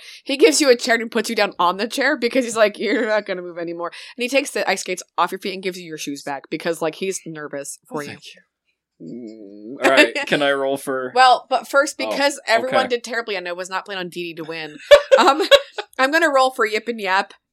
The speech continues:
Speaker 1: with their cute little, they're gonna be a duo. Let's see how well they do.
Speaker 2: Oh.
Speaker 1: Okay, I, they roll a ten and a three respectively, <laughs> so
Speaker 2: Which is the highest of the group.
Speaker 1: But I don't know what you add on for dogs. I'm going to assume that, um,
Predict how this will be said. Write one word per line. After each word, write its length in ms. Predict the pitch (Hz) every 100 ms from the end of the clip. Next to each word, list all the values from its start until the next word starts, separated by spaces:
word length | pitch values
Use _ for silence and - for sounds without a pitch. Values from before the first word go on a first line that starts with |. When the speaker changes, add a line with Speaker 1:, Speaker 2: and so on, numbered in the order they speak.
| _ -
Speaker 1:
with 120 | 240
their 140 | 254
cute 300 | 240 - 247
little, 360 | 254 214 208 220 _ _ -
they're 160 | 247
gonna 180 | 254 240
be 80 | 214
a 80 | 196
duo. 320 | 180 175 165
Let's 160 | 190 -
see 80 |
how 120 | 254 233
well 160 | 208
they 180 | 196 180
do. 360 | 165 156 156 - _ _ _ _ _ _ _ -
Speaker 2:
Oh. 80 | 202 -
Speaker 1:
Okay, 260 | 277 240 190 - - -
I, 240 | 233 254 -
they 220 | 208 240
roll 180 | 294 285
a 40 |
ten 260 | 262 - 226
and 100 | 226
a 40 | 208
three 180 | 226
respectively, 680 | 202 196 - 196 - 202 233
<laughs> 0 |
so 300 | 240 - -
Speaker 2:
Which 180 | - 233
is 120 | 214 -
the 160 | 233 -
highest 680 | 226 185 220 208 208 -
of 220 | 208 - -
the 100 | 202
group. 360 | 220 214 202 - 175 370 269 - - 247
Speaker 1:
But 180 | 277
I 80 | 247
don't 140 | 277 285
know 80 |
what 100 | 269
you 80 | 254
add 200 | 233 214
on 180 | 208 214
for 200 | 226 208
dogs. 380 | 202 185 196 208
I'm 100 | 214
going 200 | 226 233
to 100 | 240 226
assume 580 | 226 220 240 226 226 202
that, 320 | 190 185 -
um, 360 | 175 170 170